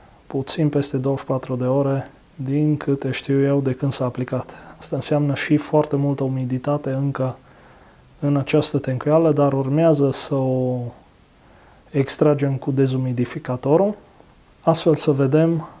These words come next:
după ce tencuiala Thermopuț este uscată, care este efectul cu adevărat obținut. Da, din păcate ne-a scăpat un punctuleț unde avem infiltrații, dar urmează ca șpaleții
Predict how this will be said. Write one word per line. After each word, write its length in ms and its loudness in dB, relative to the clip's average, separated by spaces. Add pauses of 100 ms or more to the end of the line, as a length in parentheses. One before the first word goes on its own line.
(280)
după 360 2
ce 240 2
tencuiala 500 0
Thermopuț 640 -2
este 260 -2
uscată, 680 0 (720)
care 220 6
este 380 2 (140)
efectul 580 2
cu 220 -2
adevărat 560 0
obținut. 640 -6 (320)
Da, 140 2
din 180 4
păcate 440 2
ne-a 200 2
scăpat 460 0
un 200 0
punctuleț 680 -2
unde 220 2
avem 340 2
infiltrații, 840 0 (1160)
dar 280 4
urmează 560 4
ca 180 -2
șpaleții 760 0